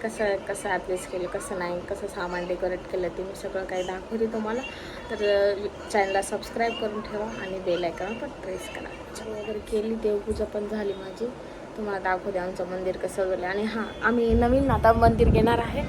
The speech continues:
कारण हे खूप पुराणं झालं मंदिर, तुम्हाला दाखवते मी आता. वगैरे टाकले आहे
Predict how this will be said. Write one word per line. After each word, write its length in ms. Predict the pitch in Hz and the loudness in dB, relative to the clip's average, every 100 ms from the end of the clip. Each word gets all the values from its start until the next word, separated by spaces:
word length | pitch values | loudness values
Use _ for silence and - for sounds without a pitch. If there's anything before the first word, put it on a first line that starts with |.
| - - - | -4 -6 2
कारण 180 | 233 226 | 2 4
हे 200 | 220 233 | 2 0
खूप 280 | - - | 0 -2
पुराणं 480 | 240 - 247 226 220 | -2 -2 2 2 2
झालं 260 | 214 220 190 | 0 0 0
मंदिर, 300 | 202 202 214 | -2 0 0
तुम्हाला 340 | - 202 185 | 0 -4 -4
दाखवते 480 | 180 185 - 185 185 | -6 -8 -10 -12 -10
मी 80 | 185 | -10
आता. 260 | 175 - 269 - - - - | -10 -10 -12 -14 -14 -14 -12
वगैरे 160 | - 190 196 | -6 -6 -4
टाकले 260 | 185 196 | -6 -4
आहे 200 | 196 208 | -4 -4